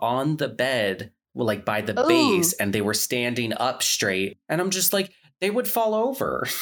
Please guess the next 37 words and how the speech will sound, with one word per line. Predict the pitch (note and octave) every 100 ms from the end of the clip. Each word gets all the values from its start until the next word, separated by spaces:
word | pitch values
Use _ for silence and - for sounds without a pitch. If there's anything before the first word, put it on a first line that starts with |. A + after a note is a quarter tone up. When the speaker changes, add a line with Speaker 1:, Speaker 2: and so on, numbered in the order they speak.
| -
Speaker 1:
<laughs> | - - -
Speaker 2:
Y-, | C#4 D#4 E4
yeah, | A4 A4 C4+ G#3 G#3 -
okay. | - - E4+ F4
<laughs> | A4 - - - - - -
Speaker 1:
Some | - - - - G#3+ G3
physics | - A#3+ G#3+ G3+ -
were | F#3
not | F3+ F3
being | F#3+ F#3
thought | F#3 G3
out, | G#3 A2+
but, | -
like, | C3+ D3 D3+
here, | - A3+
Speaker 2:
Correct. | F3+ E3 - -
Speaker 1:
they, | C3 A#2
they're, | C3+ B2+
like, | A#2+ G#2+ - -
obviously | D3 F3 G#3+ G3 D#3+
thinking | D3 D3 C#3 A#2+
of | G#2+ G2 - - _ -
everything | A2+ A#2+ A#2 G#2+
as | G2+ A2 F#2+ - -
a | A#2+
life | G2 F#2+ G2+ G#2 -
experience | F#2 - - G#2+ G2+ G2 F2+ G2 - -
and | A2+ A2
not | G#2 F#2
just, | F#2 G2+ G2 - - - - _ -
uh, | - D#3+ C#3+ E3
like, | E3 D#3+
obviously | D#3+ F3 G3+ - D#3+
the | C#3+ C3
story | - C#3 C#3 A2+
is | A2+ F#2+
not | A2 G#2+ G#2+ G#2 -